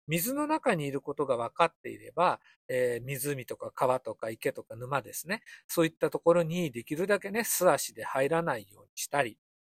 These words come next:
あるいはそこに住んでいる中間宿主の貝を撲滅したらいいわけですね。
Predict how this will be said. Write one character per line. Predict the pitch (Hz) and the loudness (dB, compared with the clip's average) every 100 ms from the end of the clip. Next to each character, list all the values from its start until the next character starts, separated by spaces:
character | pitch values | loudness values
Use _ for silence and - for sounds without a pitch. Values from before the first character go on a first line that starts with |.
| _ - - - | _ -20 -12 0
あ | |
る | 156 | 2
い | 240 | 4
は | 147 | 2
そ | - | 0
こ | - 202 | -2 -2
に | 208 | -2
住 | - 214 | 0 -2
ん | 190 | 0
で | 139 | -2
い | 120 | -2
る | 110 | -4
中 | - - 180 | -4 -4 -2
間 | - 196 180 | -2 -4 -2
宿 | - - | -8 -8
主 | - 127 | -10 0
の | 196 160 _ _ - | 2 2 _ _ -2
貝 | 277 311 202 | 4 6 6
を | 120 | 4
撲 | 113 - | 0 -8
滅 | 127 120 127 | -8 -8 -6
し | - | -2
た | 143 | -2
ら | 120 - _ - | -2 -6 _ -14
い | |
い | 117 | -12
わ | |
け | 95 | -12
で | _ | _
す | - 165 | -10 -4
ね。 | 214 | -4